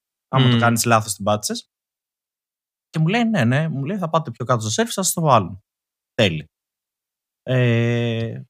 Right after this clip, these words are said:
Speaker 1: βγάζω, λοιπόν, να πληρώσω με κάρτα. Δεν είχα την κάρτα πάνω μου, είχα μόνο το κινητό. Πάω να κάνω το tap, τίποτα, δεν το παίρνει. Μου λέει,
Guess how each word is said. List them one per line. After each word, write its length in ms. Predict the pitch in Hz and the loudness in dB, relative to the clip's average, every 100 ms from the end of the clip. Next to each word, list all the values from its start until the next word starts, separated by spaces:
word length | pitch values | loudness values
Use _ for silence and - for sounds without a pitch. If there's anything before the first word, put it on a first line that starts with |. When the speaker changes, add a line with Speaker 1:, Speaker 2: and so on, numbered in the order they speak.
| - | 0
Speaker 1:
βγάζω, 220 | 196 156 | 2 4
λοιπόν, 220 | 127 127 | 4 4
να 100 | 127 | 4
πληρώσω 600 | 113 110 113 113 113 101 98 | 4 2 2 2 2 0 0
με 100 | 101 | 0
κάρτα. 420 | 117 151 233 233 - - | 0 0 0 -8 -10 -4
Δεν 160 | 147 160 | 0 2
είχα 160 | 120 | 2
την 80 | 101 | 2
κάρτα 240 | 104 101 | 2 2
πάνω 200 | 107 131 | 2 2
μου, 60 | 156 | 2
είχα 160 | 151 156 | 0 2
μόνο 220 | 147 131 | 4 2
το 60 | |
κινητό. 500 | 101 98 92 87 180 262 _ _ _ _ _ _ _ | 0 -4 -2 -2 -2 -4 _ _ _ _ _ _ _
Πάω 180 | - 190 | 0 2
να 100 | 165 | 2
κάνω 280 | 143 143 127 | 2 2 0
το 140 | 135 | -2
tap, 200 | 226 240 240 _ _ | 0 -2 -2 _ _
τίποτα, 360 | - 165 117 113 | 0 2 4 2
δεν 120 | 135 | 2
το 100 | 123 | 2
παίρνει. 380 | 107 101 82 95 - 139 | 2 0 -2 -8 -10 -4
Μου 60 | |
λέει, 260 | 180 220 | -2 -2